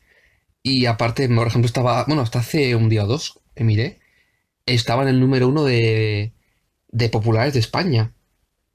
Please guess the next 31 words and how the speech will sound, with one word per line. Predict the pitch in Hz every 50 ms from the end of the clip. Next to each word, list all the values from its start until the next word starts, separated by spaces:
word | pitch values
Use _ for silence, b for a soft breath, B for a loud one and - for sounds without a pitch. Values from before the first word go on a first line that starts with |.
| _ _ _ _ _ _ _ _ _ _ _ _ _ _ _ _ _ _ _ _ _ _ _
¿He | -
hecho | 123 - -
una | 139 139 139
de | 135 135
más? | 135 147 160 180 190 196 208 220 220 - - - - - _ _ _ _ _ _ _ _ _ _ _ _ _ _ _ _ _ _ _ _ _ _ _ _ _ _
No. | 113 107 120 139 - - _ _ _ _ _ _ _ _ _ _ _ _ _ _ _ _ _ _ _ _ _ _ _ _ _ _ _ _ _ _ _ -
Ah, | - 120 113 107
vale, | 202 - - 104
ya | - -
sé | - -
lo | -
que | -
ha | -
pasado. | - - - - _ _ _ _ _ B B B B B B B B B B
De | - 123
populares | 117 113 107 113 110 120 135 123
de | 117
España. | 107 - - 131 165 175 131 113 107 107 - -
Entonces, | 117 110 113 113 - 135 135
no | 135 131
sé, | 117 - 113 104
yo | 107 117 131 160 - - _
os | - 135 117
digo | 123 143 156
que | - -
le | 117 117 110
deis | 117 120 113 -
así | 120 113 - 127
un, | 120 117 117 113 113 113 117 120
un | 120 117 117
vistazo. | 120 113 - - 123 113 - 110 110